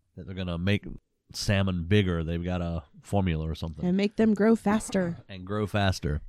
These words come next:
Speaker 2: Thanks to this, what did, what did he call her? This, this fine little scientist.
Speaker 1: Yeah. <laughs>
Speaker 2: Oh, my word. That was hilarious.
Speaker 1: Yeah, there's a little bit of that in there.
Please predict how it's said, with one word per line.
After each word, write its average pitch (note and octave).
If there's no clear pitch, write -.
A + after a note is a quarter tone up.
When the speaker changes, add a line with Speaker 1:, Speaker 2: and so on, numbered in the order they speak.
Speaker 2:
Thanks A#3+
to A3+
this, F#3+
what G#3+
did, B3+
what A#3
did C4
he B3+
call A#3+
her? A3+
This, -
this F#3+
fine B3
little A3+
scientist. E3+
Speaker 1:
Yeah. D3+
<laughs> C#4
Speaker 2:
Oh, G#3+
my D#3+
word. D#3+
That G3
was E3+
hilarious. D#3
Speaker 1:
Yeah, C#3+
there's C#3+
a C3+
little G#2
bit E2+
of D2+
that D#2+
in D#2+
there. E2+